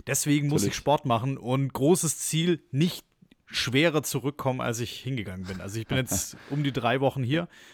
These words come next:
Speaker 1: Das sage ich jetzt auch laut, dreiundachtzig Komma fünf, da bin ich grad und da möchte ich drunter sein. Also auf je-, auf keinen Fall drüber.
Speaker 2: Ist tatsächlich in Amerika, äh,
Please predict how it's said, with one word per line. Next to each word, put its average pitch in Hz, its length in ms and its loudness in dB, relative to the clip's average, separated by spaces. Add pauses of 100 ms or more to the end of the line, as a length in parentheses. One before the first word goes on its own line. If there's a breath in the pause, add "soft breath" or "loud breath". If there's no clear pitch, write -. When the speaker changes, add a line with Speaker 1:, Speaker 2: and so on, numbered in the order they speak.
(500 soft breath)
Speaker 1:
Das 120 380 2
sage 127 480 0
ich 120 60 0
jetzt 139 160 0
auch 117 140 -2
laut, 139 380 4
dreiundachtzig 139 500 -2
Komma 127 200 0
fünf, 160 320 -2
da 107 100 -2
bin 135 140 -2
ich 147 140 -4
grad 131 400 0
und 110 380 -8
da 107 60 -2
möchte 117 240 0
ich 110 60 -8
drunter 110 320 -2
sein. 92 260 -4
Also 95 180 -6
auf 120 160 -2
je-, 143 160 2
auf 131 140 -2
keinen 139 220 0
Fall 117 180 0
drüber. 98 380 -6 (1500 soft breath)
Speaker 2:
Ist - 220 2
tatsächlich 120 300 8
in 120 80 4
Amerika, 117 540 4
äh, 101 420 2